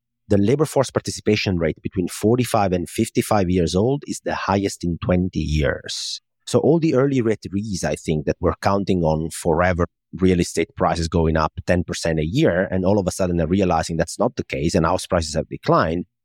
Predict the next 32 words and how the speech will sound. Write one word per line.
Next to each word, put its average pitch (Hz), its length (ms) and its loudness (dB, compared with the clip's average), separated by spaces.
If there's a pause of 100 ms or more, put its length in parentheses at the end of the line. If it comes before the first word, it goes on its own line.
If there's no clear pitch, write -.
(200)
maybe 139 640 2
they're 120 160 2
coming 127 320 0
back 123 160 -2
to 135 80 0
the 123 100 0
market. 147 460 -2
And 101 160 0
the 110 40 -4
Federal 190 260 0
Reserve 160 200 0
loves 156 380 -2
that - 180 -8 (580)
because - 380 0
you 113 140 -2
aren't 139 300 2
necessarily 117 1000 -4 (300)
destroying 117 580 0
employment. 92 880 0
You're 101 100 2
bringing 110 560 0
back 87 240 -2
labor 82 200 -4
supply. - 480 -2
You're 98 200 4
bringing 113 400 2
back 92 180 0
the 87 80 0
labor 80 200 0
market 80 320 -2
in 80 80 -4
equilibrium. 92 580 0